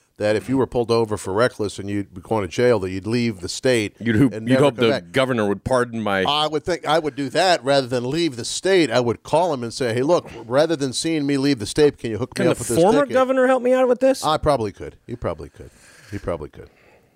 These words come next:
Speaker 2: I don't know.
Speaker 1: I don't know.
Speaker 2: Um,
Speaker 1: I don't know. But, uh,
Speaker 2: I wanted to talk to you
Speaker 1: the
Speaker 2: about
Speaker 1: bye
Speaker 2: some
Speaker 1: week. This is
Speaker 2: things.
Speaker 1: good bye week conversation, Cooley.
Speaker 2: Maybe we could meet
Speaker 1: I'm gonna
Speaker 2: about it
Speaker 1: miss you
Speaker 2: next
Speaker 1: this Sunday.
Speaker 2: maybe we
Speaker 1: I've
Speaker 2: could
Speaker 1: seen you every weekend since the second weekend in August.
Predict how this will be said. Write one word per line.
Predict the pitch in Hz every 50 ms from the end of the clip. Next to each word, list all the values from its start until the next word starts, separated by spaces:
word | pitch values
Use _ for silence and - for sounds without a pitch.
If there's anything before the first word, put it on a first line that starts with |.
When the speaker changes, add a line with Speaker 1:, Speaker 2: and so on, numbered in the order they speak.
| _ _ _ _ - -
Speaker 2:
I | -
don't | - 73 69
know. | 67 - - - -
Speaker 1:
I | - 92 98
don't | 98 104
know. | 101 87 69 - _ _ _ _ _ _ _ _ - - _ -
Speaker 2:
Um, | 104 104 101 98 95 90
Speaker 1:
I | 110
don't | 117
know. | 120 113 95 82 - -
But, | 104 104 104 -
uh, | 104 110 107 107 104 - _ _ _ _ _ - - -
Speaker 2:
I | 143
wanted | 190 247 302 294 165
to |
talk | 110 - 147 123 113 -
to | 185
you | 175
Speaker 1:
the | -
Speaker 2:
about | 151 87 85 82 - - 123 110
Speaker 1:
bye | 131 175
Speaker 2:
some | 247 240
Speaker 1:
week. | 156 107 85 -
This | - 180
is | 185
Speaker 2:
things. | 160 160
Speaker 1:
good | - 202 190 147
bye | 139 151 196
week | 214 165 147
conversation, | - - 147 143 135 131 - - 180 190 - - 87
Cooley. | - - 95 95 117 143 110
Speaker 2:
Maybe | 117 135 147 147 143 131
we | 120 127 120
could | - 123 98 95
meet | 107 107
Speaker 1:
I'm | 214
gonna | 208 233
Speaker 2:
about | 220 170
it | 190 240
Speaker 1:
miss | -
you | -
Speaker 2:
next | 196 135
Speaker 1:
this | 127 113
Sunday. | - - 120 110 104 101
Speaker 2:
maybe | 117 - 190
we | -
Speaker 1:
I've | - 104
Speaker 2:
could | - - 151
Speaker 1:
seen | 151 156 147
you | 131 - - -
every | 147 160 185 202 208 220 226
weekend | 196 165 151 139 - - 123 107 101 113 170 - - - - - _ _ _ _ _ _ _
since | - - - - 135 127 131 131 - - -
the | - 107 120 113 117 117 117 113 - - _
second | - - - - - 170 170 - 196 208 196 156
weekend | 131 139 135 120 - 120 110 107 117 139 156 - -
in | 147 156 180
August. | 185 214 233 - 92 82 - - - - -